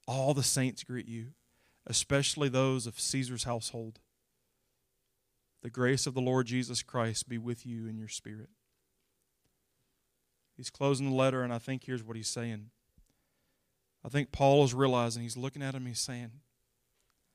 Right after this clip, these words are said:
"Bye. Love you." Why do we do that on the phone? "Bye, I love you." Bye. It's all, it's almost like it's one word. "Bye, I love you." "Bye, I love you."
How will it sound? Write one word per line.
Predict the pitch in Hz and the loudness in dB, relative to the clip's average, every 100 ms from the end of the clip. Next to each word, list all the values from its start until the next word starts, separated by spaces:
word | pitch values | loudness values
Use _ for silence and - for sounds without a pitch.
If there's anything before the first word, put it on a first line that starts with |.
| _ | _
"Bye. | 156 190 190 185 175 _ _ _ _ _ _ _ _ _ _ _ _ _ _ _ | -6 -4 -2 -6 -8 _ _ _ _ _ _ _ _ _ _ _ _ _ _ _
Love | 151 160 | -10 -10
you." | 160 151 _ _ _ _ _ _ _ _ _ _ _ _ _ _ _ _ _ _ _ _ | -10 -14 _ _ _ _ _ _ _ _ _ _ _ _ _ _ _ _ _ _ _ _
Why | - | -2
do | 202 | 2
we | 170 | 2
do | 147 147 | 2 2
that | 127 | 2
on | 120 | 0
the | 113 | -4
phone? | 131 120 104 - _ _ _ _ _ _ _ _ _ _ _ _ _ _ | -6 -6 -8 -16 _ _ _ _ _ _ _ _ _ _ _ _ _ _
"Bye, | 131 143 | -6 -4
I | |
love | 139 147 | -4 -6
you." | 139 135 _ _ _ _ _ _ _ _ _ _ - | -10 -16 _ _ _ _ _ _ _ _ _ _ 2
Bye. | 151 143 131 - _ _ - | 6 6 2 -12 _ _ 0
It's | |
all, | 160 170 - | 4 4 2
it's | 151 | -4
almost | 156 151 | 0 4
like | 143 | 4
it's | 120 | 2
one | 143 131 | 0 2
word. | 127 101 113 _ _ _ _ | 0 0 -8 _ _ _ _
"Bye, | - 143 | 4 6
I | |
love | 156 | 6
you." | 143 - _ _ _ _ _ _ _ _ _ _ - | 2 -8 _ _ _ _ _ _ _ _ _ _ 6
"Bye, | 147 | 8
I | |
love | 170 | 10
you." | 160 | 8